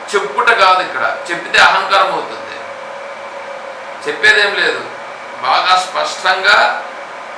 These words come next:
దృఢం కావాల్సింది, "నాకు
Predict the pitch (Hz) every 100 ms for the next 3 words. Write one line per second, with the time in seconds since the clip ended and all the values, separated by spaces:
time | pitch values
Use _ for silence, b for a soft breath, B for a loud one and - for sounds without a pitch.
0 | - 160 160 220 214 190 190 190 - 147
1 | 139 147 - - - - - - 147 131
2 | 147 156 160 151 147